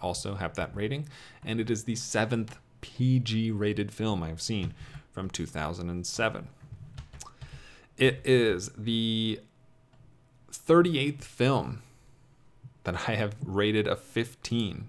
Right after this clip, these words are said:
as of this moment. Um, other films rated a fifteen,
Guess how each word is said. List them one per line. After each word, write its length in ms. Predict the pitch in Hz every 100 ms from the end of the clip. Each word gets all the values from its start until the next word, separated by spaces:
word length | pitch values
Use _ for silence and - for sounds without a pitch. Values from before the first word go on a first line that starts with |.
| -
as 260 | 90 90 87
of 160 | 85
this 180 | 90 82
moment. 400 | 92 104 123 127 - - - - - - -
Um, 520 | 87 85 87 82 71 - - _ _ -
other 320 | 139 143 135 - - -
films 420 | 135 135 139 127
rated 300 | 123 120 107
a 20 |
fifteen, 520 | 120 - 135 135 143